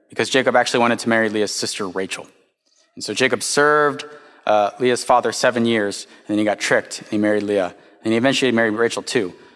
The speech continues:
Um, but then from that point onward, Leah was kind of on the receiving end of some of these things we've talked about, right? Jacob and everyone around her was kind of partial towards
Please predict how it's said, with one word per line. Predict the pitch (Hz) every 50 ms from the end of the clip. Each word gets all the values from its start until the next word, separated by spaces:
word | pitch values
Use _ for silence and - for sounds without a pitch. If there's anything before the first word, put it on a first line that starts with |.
| _ _ _ -
Um, | 98 95 95 92
but | - -
then | 131 127 120 113
from | - - - 117 113
that | 110 131 139 -
point | - 151 135 -
onward, | 120 123 131 120 110 104 101
Leah | 104 113 123 131 117
was | 107 104 -
kind | - 131 131 127
of | 110
on | 113 113 113
the | 110
receiving | 107 101 - - 170 165 147 135 117
end | 104 101 98
of | 98
some | - 131
of | 117 107
these | 107 101
things | - 113 107 104
we've | 101 95
talked | - 110 107 95 -
about, | - 85 80 82 - - _ _ _ _ _ _ _ _ _ _ _ _ _
right? | - 104 104
Jacob | 104 - 127 127 123 123 117 113 107 107 - -
and | 117 110
everyone | 107 110 117 113 110
around | 104 101 104 104 110 107 101
her | 107 98 98 95 95
was | 98 92 -
kind | - 123 113
of | 104 - -
partial | - - 139 139 135 - - 110 101 95
towards | - - - - 123 117 107 104 98 - -